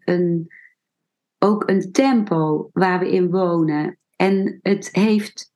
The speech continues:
zo'n diepe wijsheid in zich. In feite is je lichaam veel eerlijker dan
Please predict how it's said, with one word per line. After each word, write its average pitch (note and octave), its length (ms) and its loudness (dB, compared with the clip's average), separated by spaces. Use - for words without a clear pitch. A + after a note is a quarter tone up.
zo'n B3 680 0
diepe A3+ 360 0
wijsheid E3+ 760 -2
in D#3+ 260 0
zich. D3 460 -4
In G#3 140 4
feite B3+ 720 0
is G#3 240 0
je G#3 100 2
lichaam G3+ 840 0
veel B3+ 480 0
eerlijker G3+ 1040 -2
dan F3 580 0